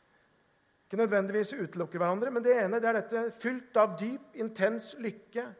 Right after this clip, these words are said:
fullkommen lykkelig. Og det andre, det er dette: velsignet av Gud.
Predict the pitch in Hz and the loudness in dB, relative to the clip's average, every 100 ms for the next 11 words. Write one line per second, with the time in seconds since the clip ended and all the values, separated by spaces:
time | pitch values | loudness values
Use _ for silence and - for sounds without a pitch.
0 | - - 240 165 - 156 175 208 208 - | -18 -6 -6 -6 -8 -8 -6 -6 -10 -14
1 | 214 170 - 151 165 _ _ _ _ _ | -8 -8 -8 -16 -16 _ _ _ _ _
2 | _ _ - 156 262 233 185 226 233 208 | _ _ -8 -2 4 4 4 0 2 0
3 | 202 - - 185 190 - - _ - 170 | -2 -8 -6 -6 -6 -12 -20 _ -8 -6
4 | 175 - 165 135 143 147 - _ _ _ | -6 -8 -12 -12 -14 -16 -20 _ _ _
5 | - 156 127 131 | -4 -4 -4 -14